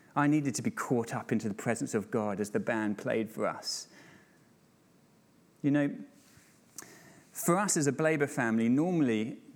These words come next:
getting to church on a Sunday morning involves a lot of chaos, but a little bit of routine, because otherwise we'd never get out of the house and arrive on time. But what we realized is that with the online platform,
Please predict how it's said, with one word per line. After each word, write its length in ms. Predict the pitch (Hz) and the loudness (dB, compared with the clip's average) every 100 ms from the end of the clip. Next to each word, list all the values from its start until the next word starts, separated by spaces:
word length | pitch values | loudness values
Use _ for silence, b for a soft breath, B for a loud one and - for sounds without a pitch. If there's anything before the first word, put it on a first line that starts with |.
| 139 | 0
getting 360 | 156 160 160 | 2 2 0
to 160 | 143 131 | 0 -2
church 420 | - 156 139 - | 0 2 0 0
on 60 | 131 | -2
a 60 | |
Sunday 380 | 110 143 127 120 | 0 2 2 2
morning 440 | 117 127 117 104 110 | 2 2 2 0 0
involves 500 | 107 113 113 107 120 | 2 2 2 2 0
a 80 | |
lot 260 | 117 175 220 | 2 2 2
of 160 | 160 - | 0 -2
chaos, 420 | 170 131 107 - | 0 2 0 -2
but 140 | 131 | 0
a 80 | 127 | 2
little 240 | 139 160 | 4 2
bit 120 | 147 131 | 2 2
of 120 | 113 | 2
routine, 480 | 117 143 123 95 B B B | 0 2 0 0 B B B
because 220 | 139 139 | 2 2
otherwise 360 | 151 151 131 | 2 2 2
we'd 160 | 131 120 | 2 2
never 240 | 139 131 | 2 2
get 160 | 123 117 | 0 2
out 140 | 117 | 0
of 40 | 113 | 0
the 80 | 107 | 0
house 360 | 123 110 - | 0 0 0
and 100 | 113 | 2
arrive 340 | 107 120 113 107 | 2 2 0 0
on 160 | 101 | -4
time. 320 | - 107 - - - b b b b b b b - - | -2 -6 -8 -16 -20 b b b b b b b -6 0
But 60 | |
what 220 | 131 180 185 | 2 2 4
we 280 | 151 143 B B B 131 | 4 2 B B B 0
realized 800 | 131 185 160 110 107 107 - | 2 4 2 0 -2 -2 0
is 240 | 117 113 - | 0 0 2
that 380 | 120 113 - - - _ | 0 0 -4 -20 -20 _
with 180 | 139 151 | 0 2
the 120 | 139 | 4
online 400 | 165 196 170 190 | 2 2 2 0
platform, 720 | 156 135 90 - 110 101 107 | 2 0 0 0 0 2 -2